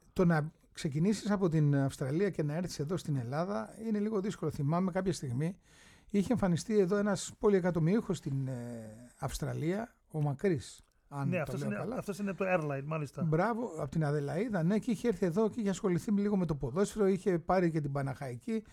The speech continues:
Speaker 1: και
Speaker 2: Οκ.
Speaker 1: είχε φέρει και προπονητή τον Ποστέκογλου, έτσι.
Speaker 2: Ναι, ναι, τώρα που είναι στο
Speaker 1: Ναι,
Speaker 2: Tottenham Hotspur.
Speaker 1: είναι στην Tottenham τώρα.
Speaker 2: Μάλιστα.
Speaker 1: Ποστέκογλου το ξέρεις ότι είναι γεννημένος στη Νέα Φιλαδέλφια και είναι αεκ, έτσι.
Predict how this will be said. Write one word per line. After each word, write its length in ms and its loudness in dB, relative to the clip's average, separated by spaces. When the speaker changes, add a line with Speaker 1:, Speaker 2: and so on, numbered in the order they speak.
Speaker 1:
και 220 8
Speaker 2:
Οκ. 60 2
Speaker 1:
είχε 180 4
φέρει 220 6
και 120 4
προπονητή 500 2
τον 180 0
Ποστέκογλου, 680 0
έτσι. 360 -2
Speaker 2:
Ναι, 160 0
ναι, 180 -4
τώρα 220 -2
που 100 -2
είναι 160 -2
στο 400 -6
Speaker 1:
Ναι, 140 2
Speaker 2:
Tottenham 240 4
Hotspur. 220 2
Speaker 1:
είναι 180 4
στην 280 2
Tottenham 140 6
τώρα. 200 4
Speaker 2:
Μάλιστα. 280 2
Speaker 1:
Ποστέκογλου 500 4
το 120 2
ξέρεις 260 8
ότι 180 4
είναι 100 2
γεννημένος 380 2
στη 100 -4
Νέα 160 2
Φιλαδέλφια 460 0
και 120 -2
είναι 120 2
αεκ, 260 -2
έτσι. 340 -2